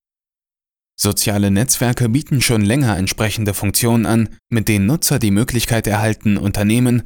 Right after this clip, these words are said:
Produkte et cetera zu raten. Die derzeit wichtigsten Social-Media-Kanäle sind Facebook,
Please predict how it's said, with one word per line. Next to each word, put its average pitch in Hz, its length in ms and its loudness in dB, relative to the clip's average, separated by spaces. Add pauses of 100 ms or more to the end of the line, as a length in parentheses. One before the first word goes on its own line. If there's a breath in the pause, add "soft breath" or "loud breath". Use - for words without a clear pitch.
(160 loud breath)
Produkte - 560 0
et - 120 -2
cetera 110 360 -2
zu - 100 -2
raten. 95 440 -2 (1500)
Die 95 140 2
derzeit 123 500 0
wichtigsten 139 520 0
Social-Media-Kanäle 104 1120 0
sind 92 200 -6
Facebook, 120 560 -2